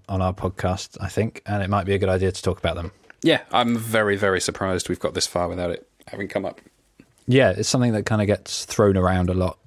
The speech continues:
Speaker 1: in tech chats and was one of the, well, was one of the terms that I heard a lot when I was first learning to code, and I had no clue what it was for quite a long time,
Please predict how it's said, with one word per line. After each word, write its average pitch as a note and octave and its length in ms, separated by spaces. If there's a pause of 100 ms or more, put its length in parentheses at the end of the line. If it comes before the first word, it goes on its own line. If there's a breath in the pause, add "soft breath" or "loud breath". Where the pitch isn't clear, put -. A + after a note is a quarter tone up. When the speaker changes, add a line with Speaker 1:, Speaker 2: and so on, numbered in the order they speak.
(120)
Speaker 1:
in F#2+ 260 (180)
tech - 440
chats - 440
and F#2+ 360 (320 loud breath)
was G#2 180
one B2 160
of A#2+ 80
the, G2+ 480 (400)
well, F2+ 300
was G2 180
one G2+ 100
of F#2+ 60
the F#2+ 80
terms F#2+ 440
that F2+ 120
I F#2 80
heard F#2+ 220
a F2+ 40
lot F#2 300
when G2 80
I G2 140
was F#2 340 (120)
first - 560 (120)
learning F2 300
to - 100
code, G#2+ 320 (380 loud breath)
and F2 240
I E2+ 240
had G2 200
no G2+ 160
clue A#2+ 240
what A#2+ 120
it A#2+ 80
was D#3+ 400
for - 180
quite - 380
a A2 40
long G#2+ 200
time, B2 340